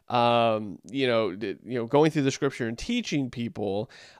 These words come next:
Um, and people are gonna be like, "You just mentioned John MacArthur. Are you saying he's," I'm not, I'm just giving an example of there are people there that are there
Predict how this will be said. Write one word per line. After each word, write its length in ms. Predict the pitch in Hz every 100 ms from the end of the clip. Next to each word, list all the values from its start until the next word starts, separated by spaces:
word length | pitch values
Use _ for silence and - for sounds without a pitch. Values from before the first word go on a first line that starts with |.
| -
Um, 460 | 131 131 127 123
and 120 | - 131
people 180 | 147
are 40 | 143
gonna 80 | 135
be 20 |
like, 140 | 131
"You 100 | 151
just 200 | 175 185
mentioned 280 | 180 170 180
John 180 | 175 175
MacArthur. 460 | 160 180 170 156
Are 40 | 143
you 160 | 160
saying 300 | 175 185 170
he's," 220 | 156 170 165
I'm 140 | 156
not, 220 | 165 180 -
I'm 140 | 156
just 220 | 170 185
giving 180 | 196 185
an 40 | 165
example 380 | 147 143 135
of 140 | 131 127
there 140 | 143
are 120 | 143
people 380 | 139 175 170 135
there 260 | 123 127 120
that 140 | - 127
are 100 | 127
there 520 | 135 143 117 101